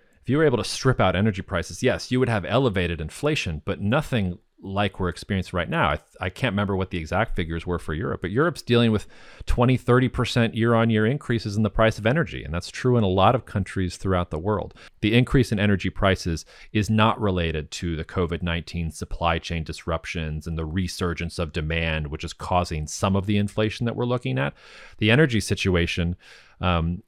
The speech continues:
is, is really, um, it, it was happening right before covid started. And we, we all forgot about it because we had understandably bigger things to deal with.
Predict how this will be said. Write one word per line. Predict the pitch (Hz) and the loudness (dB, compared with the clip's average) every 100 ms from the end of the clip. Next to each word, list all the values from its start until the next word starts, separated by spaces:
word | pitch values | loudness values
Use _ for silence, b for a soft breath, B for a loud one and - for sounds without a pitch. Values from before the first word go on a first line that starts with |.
| _ | _
is, | 101 85 - | -2 -2 -2
is | 110 95 | -2 -2
really, | 92 117 147 131 98 87 - _ _ _ | 4 6 8 6 4 0 -8 _ _ _
um, | 90 80 76 82 - | -2 -2 -4 -8 -10
it, | - 120 | -4 0
it | |
was | 110 | 0
happening | - 143 156 120 101 | 4 4 4 4 6
right | 107 117 | 6 4
before | 110 117 104 | 0 2 0
covid | - - 110 101 95 82 | 0 0 0 2 0 0
started. | - - 107 113 85 - b b b | -8 -6 -2 0 -2 -8 b b b
And | 95 104 | 0 2
we, | 104 - | 2 2
we | 110 | 4
all | 110 127 | 6 6
forgot | - 95 110 123 | 4 2 4 4
about | 82 69 | 2 -2
it | 65 | -4
because | - 95 87 | -6 -6 -4
we | 92 | -4
had | 80 85 73 - | 0 -2 -4 -6
understandably | 95 85 82 87 92 92 76 | -4 -4 -4 -2 -2 -2 -6
bigger | 73 90 95 | -4 -2 -2
things | 92 80 - | -4 -6 -8
to | |
deal | 76 90 123 | -6 -4 -4
with. | - | -8